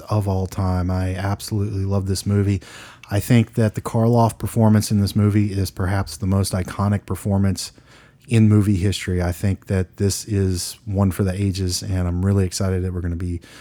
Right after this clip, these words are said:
delving into this one tonight. And we have, we don't have the, uh, can you watch it without puking or can you eat it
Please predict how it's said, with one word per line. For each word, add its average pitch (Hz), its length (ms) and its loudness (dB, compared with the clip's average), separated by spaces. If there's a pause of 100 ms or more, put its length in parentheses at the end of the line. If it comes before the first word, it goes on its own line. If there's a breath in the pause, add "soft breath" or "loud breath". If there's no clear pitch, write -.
(240 loud breath)
delving 95 460 4
into 95 380 -2
this 87 220 -2
one 90 140 -2
tonight. 87 380 -4 (100)
And 104 160 2
we 104 120 2
have, 120 480 0 (800 loud breath)
we 143 160 6
don't 208 260 6
have 175 540 2
the, 131 340 2
uh, 117 300 2
can 123 180 0
you 110 80 4
watch 107 360 0
it 120 40 2
without 107 440 0
puking 107 580 2
or 98 560 -2
can 104 180 -4
you 92 120 -4
eat 104 260 0
it 104 120 2